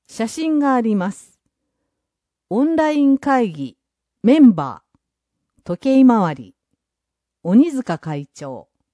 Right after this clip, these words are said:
増崎、林副会長、草野委員長、長安、山本。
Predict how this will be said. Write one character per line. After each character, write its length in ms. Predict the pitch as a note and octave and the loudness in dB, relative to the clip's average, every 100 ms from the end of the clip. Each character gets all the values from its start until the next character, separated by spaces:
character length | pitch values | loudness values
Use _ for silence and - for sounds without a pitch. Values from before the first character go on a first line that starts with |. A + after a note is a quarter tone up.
| _ _ _ _ _ | _ _ _ _ _
増 340 | - F3+ - C#4 | -12 -12 -8 -8
崎、 420 | F#3 - - B2 _ _ _ _ _ _ _ _ _ | -8 -10 -20 -20 _ _ _ _ _ _ _ _ _
林 480 | - F#3+ C#4+ D4+ C#4+ | -10 -4 -4 -4 -6
副 320 | A#3 A#3 B3 | -8 -8 -10
会 320 | A#3+ A#3+ G#3+ D3+ | -4 -2 -2 -6
長、 420 | - C#3 G2+ D2+ _ _ _ _ _ _ _ _ _ - | -14 -18 -18 -20 _ _ _ _ _ _ _ _ _ -16
草 260 | - D4+ | -4 2
野 160 | B3 G3+ | 2 2
委 40 | |
員 340 | F3+ F#3+ E3 C#3+ | 0 0 -2 -4
長、 440 | - C3+ F#2 - _ _ _ _ _ _ _ _ _ - | -10 -14 -14 -20 _ _ _ _ _ _ _ _ _ -10
長 260 | E3+ G#3 D4 | -6 -4 -2
安、 480 | B3 E3 - A#2 _ _ _ _ _ _ _ _ _ _ _ - | -2 -6 -14 -20 _ _ _ _ _ _ _ _ _ _ _ -8
山 320 | D#3 G#3+ C4 | 2 4 6
本。 480 | B3+ B3+ A3 G3 | 4 2 -4 -10